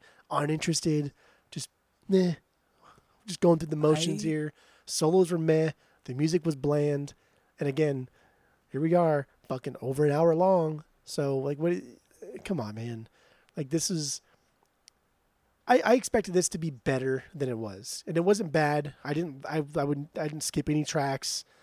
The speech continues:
Speaker 1: but I didn't think anything on here was, like, was, like, really, really good.
Speaker 2: Okay, I understand what you mean, but I don't agree with it being as low as it is.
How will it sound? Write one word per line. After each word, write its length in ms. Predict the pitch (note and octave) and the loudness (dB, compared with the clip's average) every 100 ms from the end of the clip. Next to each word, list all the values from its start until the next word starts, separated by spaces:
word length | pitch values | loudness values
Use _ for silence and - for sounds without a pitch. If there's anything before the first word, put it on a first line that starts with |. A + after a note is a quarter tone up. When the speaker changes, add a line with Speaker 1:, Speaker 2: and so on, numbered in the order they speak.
| _ _ _ - | _ _ _ -4
Speaker 1:
but 100 | D#3+ | 0
I 40 | E3+ | 0
didn't 140 | D#3+ | 0
think 140 | E3 | -2
anything 480 | D3+ C#3+ C#3+ C3+ C3 F#4 F4 G4 E4+ _ _ - | -2 -2 -4 -6 -12 -20 -20 -20 -20 _ _ -16
on 180 | D#3+ D#3 | -8 -4
here 160 | C3+ C3 | -2 -2
was, 220 | B2 A#2 | -2 -4
like, 180 | A2+ A2+ - | -8 -12 -10
was, 140 | A#2 | -8
like, 100 | A2+ | -8
really, 220 | A#2 A#2+ | -4 -4
really 220 | A#2 A2+ G#2+ | -4 -8 -8
good. 280 | A2 G#2 - _ _ _ _ _ _ _ _ _ _ _ _ - | -10 -12 -18 _ _ _ _ _ _ _ _ _ _ _ _ -12
Speaker 2:
Okay, 280 | D#3+ F#3 D#3 | -8 -6 0
I 80 | D3+ | 2
understand 340 | F3+ F3+ F#3+ | 2 2 2
what 160 | F3+ - | 2 0
you 60 | |
mean, 460 | D3+ D3+ F3 F#3 G3 _ _ _ _ _ _ _ | -4 -2 0 -2 -4 _ _ _ _ _ _ _
but 160 | C#3 D#3 | 0 4
I 100 | D3+ | 4
don't 180 | D#3+ D#3+ | 4 2
agree 500 | C#3+ D#3 D3 C#3+ C#3 | -2 0 0 0 0
with 200 | C#3 - | 0 -2
it 120 | C3 | -4
being 260 | C#3+ C3 B2+ | -4 -2 -4
as 160 | B2+ | -2
low 160 | C3 A#2+ | 0 0
as 80 | A#2+ | -2
it 100 | B2+ | -6
is. 340 | F#3+ - - | -10 -16 -20